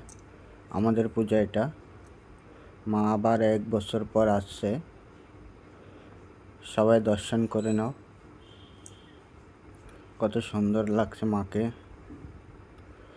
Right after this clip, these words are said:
মা আবার আসছে এক বছর পরে, সবাই দর্শন করুন।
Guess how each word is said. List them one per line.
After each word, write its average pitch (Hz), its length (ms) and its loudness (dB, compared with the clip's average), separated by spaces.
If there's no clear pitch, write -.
মা 107 200 -2
আবার 113 260 2
আসছে - 380 -4
এক 104 140 0
বছর 107 300 0
পরে, 104 200 2
সবাই 107 260 2
দর্শন 104 440 -2
করুন। 107 300 -4